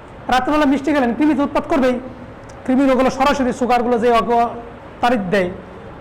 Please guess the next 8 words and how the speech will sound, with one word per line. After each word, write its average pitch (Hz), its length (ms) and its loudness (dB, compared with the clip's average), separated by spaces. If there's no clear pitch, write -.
তা 208 60 0
অজ্ঞ 196 200 2
উত্তেজিত 254 320 -2
করে, 208 220 2
ওই 302 100 -2
তখন 247 280 0
খাওয়ার 233 240 0
জন্য 226 280 0